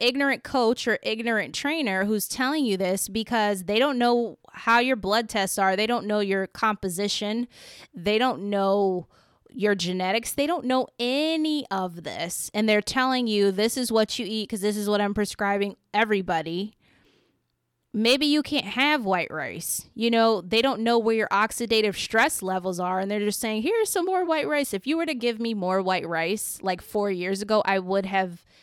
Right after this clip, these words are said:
actually, I did, but <laughs> so that's not a, the greatest example. Cancer.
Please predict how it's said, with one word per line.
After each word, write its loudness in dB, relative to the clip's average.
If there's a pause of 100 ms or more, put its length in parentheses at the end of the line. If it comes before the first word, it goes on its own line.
(360)
actually, 2
I -2
did, 2
but 4
<laughs> -4 (300)
so -2
that's 2
not 2
a, -4 (100)
the -4
greatest 2
example. -4
Cancer. -4